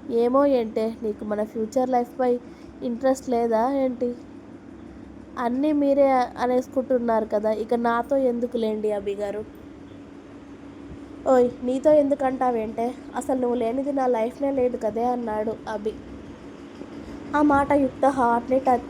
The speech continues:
చేసేసింది. ఇక మెల్లిగా ర-, మెల్లిగా "అభి గారు" అని పిలిచింది యుక్త. "హా, అభి గారు." "ఉన్నానే."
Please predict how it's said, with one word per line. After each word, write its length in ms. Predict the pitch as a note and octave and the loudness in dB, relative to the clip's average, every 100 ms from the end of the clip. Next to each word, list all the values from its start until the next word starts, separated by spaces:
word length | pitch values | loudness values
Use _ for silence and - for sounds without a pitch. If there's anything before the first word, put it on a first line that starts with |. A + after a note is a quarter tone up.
| C4 | 0
చేసేసింది. 640 | A#3+ A#3+ A#3 B3+ A#3 A3+ - - - - - - - - - - - - - - - - - - - - | 2 0 -2 -4 -4 -6 -10 -14 -14 -14 -14 -12 -14 -14 -14 -14 -14 -14 -14 -14 -14 -14 -14 -14 -14 -6
ఇక 140 | C#4+ | 4
మెల్లిగా 520 | D#4+ D4 C4 C4 C#4+ B3+ | 6 6 2 4 6 6
ర-, 180 | B3 A#3 - | 4 0 -4
మెల్లిగా 400 | A#3+ B3 C4 C4 | -2 2 4 4
"అభి 300 | B3+ A#3 C4+ | 4 2 2
గారు" 320 | D4+ C#4 C4 C4 | 4 6 6 4
అని 160 | B3 C4+ | 2 0
పిలిచింది 500 | C#4+ C4+ C4 A#3 A3+ | 0 -2 -2 -4 -4
యుక్త. 360 | A#3 A#3 - A#3+ B3 - - - - - - - - - | -4 -6 -4 -4 -4 -12 -14 -14 -14 -16 -14 -14 -16 -14
"హా, 180 | - C4 C4 B3+ C4+ - - - - - - - - - - - - - | -2 2 2 0 -4 -14 -14 -16 -16 -16 -14 -14 -14 -14 -16 -14 -14 -8
అభి 260 | B3 A3 C#4 | -6 -2 2
గారు." 360 | C#4+ C4 A#3 A#3 A#3+ - - - - - - - - - - - - - - - - - - - - - - - - - - - - - - | 6 6 4 0 -4 -14 -16 -16 -16 -16 -16 -16 -16 -16 -16 -16 -16 -16 -16 -16 -18 -18 -18 -18 -16 -14 -14 -14 -16 -16 -14 -14 -14 -14 -8
"ఉన్నానే." 560 | B3 A#3 C4 C4+ A#3 G3 | -4 0 4 4 4 -2